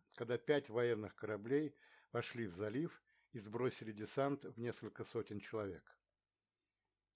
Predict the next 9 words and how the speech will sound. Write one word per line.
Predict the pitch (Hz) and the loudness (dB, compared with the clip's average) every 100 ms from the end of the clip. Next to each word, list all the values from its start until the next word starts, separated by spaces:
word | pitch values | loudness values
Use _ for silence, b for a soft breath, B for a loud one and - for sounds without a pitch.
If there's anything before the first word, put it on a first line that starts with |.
| - - | -20 -12
К | |
счастью, | - 180 175 - 156 | 2 2 2 -2 -8
стрельбы | - 131 123 120 190 - | -2 0 0 4 4 4
удалось | 147 123 113 120 - | 0 2 2 0 -4
избежать. | 101 104 92 76 - - _ _ _ _ _ b b b b | -8 -6 -6 -8 -14 -20 _ _ _ _ _ b b b b
Корабли | 139 156 180 220 | 6 6 8 4
остались | 147 - - 104 98 | 4 0 -2 -4 -4
в | |
стороне, | - 107 117 147 196 202 | -6 -2 0 4 4 2